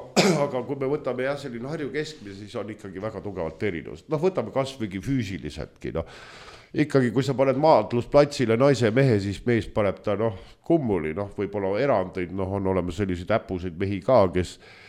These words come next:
võib-olla ei tee midagi ja mõni naine, kes käib jõusaalis, paneb ka naine mehe kummuli, aga noh, me räägime ikkagi keskmisest, mees ikkagi on naisest tugevam. Nii, aga nüüd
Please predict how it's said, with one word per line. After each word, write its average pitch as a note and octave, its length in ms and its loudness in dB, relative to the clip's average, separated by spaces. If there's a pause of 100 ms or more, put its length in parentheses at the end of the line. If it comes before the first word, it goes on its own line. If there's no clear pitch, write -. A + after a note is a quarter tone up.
(200)
võib-olla F#2 320 -2
ei F2+ 80 -4
tee G2 120 0
midagi F#2 420 0
ja E2+ 100 -2
mõni G2 240 -2
naine, G#2+ 320 -2
kes F#2 200 -6
käib G2 200 -4
jõusaalis, F#2 480 0
paneb G2+ 240 4
ka D3 160 6
naine A2+ 280 10
mehe G#2 240 2
kummuli, F#2+ 440 -4
aga F#2 160 -6
noh, G2+ 160 -6
me G2+ 120 0
räägime F2+ 280 -2
ikkagi D2+ 240 -6
keskmisest, - 640 -4
mees E2+ 280 0
ikkagi D2 280 -6
on D2 80 -2
naisest C#2 280 -6
tugevam. A#1 360 -12 (1080)
Nii, B2+ 260 -2 (920)
aga E3+ 160 8
nüüd F3 320 6